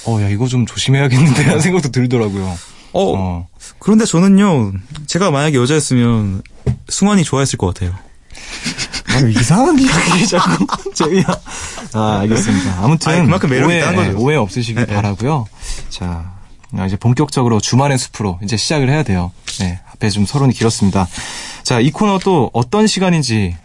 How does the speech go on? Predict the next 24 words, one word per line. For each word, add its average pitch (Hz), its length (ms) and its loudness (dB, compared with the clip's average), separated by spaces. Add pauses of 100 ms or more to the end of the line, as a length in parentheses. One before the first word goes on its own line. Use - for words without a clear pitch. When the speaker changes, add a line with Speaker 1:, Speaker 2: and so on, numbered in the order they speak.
(100)
Speaker 1:
알고 120 260 0
오셨죠? 101 480 -2 (1500)
Speaker 2:
그럼요. 127 320 2 (280)
Speaker 1:
네, 98 340 0
음악 127 220 2
소개하고, 127 520 0
Speaker 2:
네, 135 120 4
네. 110 140 0
Speaker 1:
네, 104 80 0
제이 117 200 0
씨가 113 200 0
즐겨 113 300 0
듣는 107 240 2
음악들을 98 360 0
또 117 100 0
만나볼 113 360 4
차례인데, 131 340 2 (300)
Speaker 2:
네, 120 140 4
네. 104 80 -2
Speaker 1:
그럼 135 140 0
바로 127 420 0 (100)
오늘의 131 240 2
첫 - 280 -4
곡 113 220 0